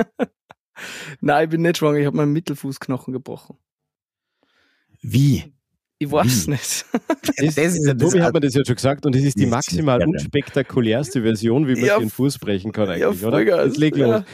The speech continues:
Speaker 3: Erzähl, diese absolut brisante Geschichte. Was hast du gemacht?
Speaker 1: <laughs> Ich bin munter geworden und mein Fuß hat weh da. <laughs>
Speaker 3: Es gibt
Speaker 1: Tatsächlich.
Speaker 3: kein Ereignis, das irgendwie da, damit
Speaker 1: Da
Speaker 3: in Verbindung gebracht
Speaker 1: ist
Speaker 3: werden könnte.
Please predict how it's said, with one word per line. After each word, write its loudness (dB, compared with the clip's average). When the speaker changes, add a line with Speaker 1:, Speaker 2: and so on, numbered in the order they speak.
Speaker 3:
Erzähl, 2
diese 0
absolut 0
brisante -2
Geschichte. -6
Was 0
hast -2
du -8
gemacht? -6
Speaker 1:
<laughs> -4
Ich -8
bin -6
munter -4
geworden 0
und 0
mein 0
Fuß -2
hat 0
weh 0
da. -4
<laughs> 0
Speaker 3:
Es -6
gibt -10
Speaker 1:
Tatsächlich. 0
Speaker 3:
kein 2
Ereignis, 2
das 0
irgendwie 2
da, 2
damit 2
Speaker 1:
Da 2
Speaker 3:
in -4
Verbindung 0
gebracht -4
Speaker 1:
ist -6
Speaker 3:
werden -10
könnte. -2